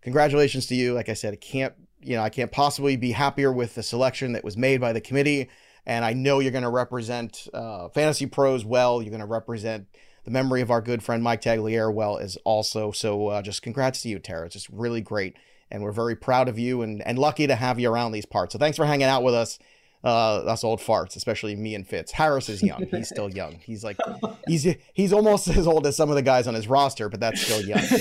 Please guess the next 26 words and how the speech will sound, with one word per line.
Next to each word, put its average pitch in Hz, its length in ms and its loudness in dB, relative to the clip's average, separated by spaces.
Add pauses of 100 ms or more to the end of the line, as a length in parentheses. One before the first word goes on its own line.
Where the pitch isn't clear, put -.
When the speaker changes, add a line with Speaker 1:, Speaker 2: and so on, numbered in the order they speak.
(140)
Speaker 1:
Uh, 247 60 4
all 180 260 6
right. 190 280 6
Also 233 400 6
check 190 320 4
out, 175 300 6 (280)
uh, 165 180 8
our 175 160 6
good 165 200 4
friend, 160 460 4
uh, 135 560 6
Mister 143 240 0
Chris 135 240 0
Harris, 156 420 2
a 143 100 2
Harris 170 300 4
Football 147 340 2
Podcast, 127 460 2
obviously 110 280 -4
one 107 80 -8
of 101 60 -8
the 104 40 -6
best 131 300 0
in 104 60 -12
the 110 80 -10
business, 185 580 2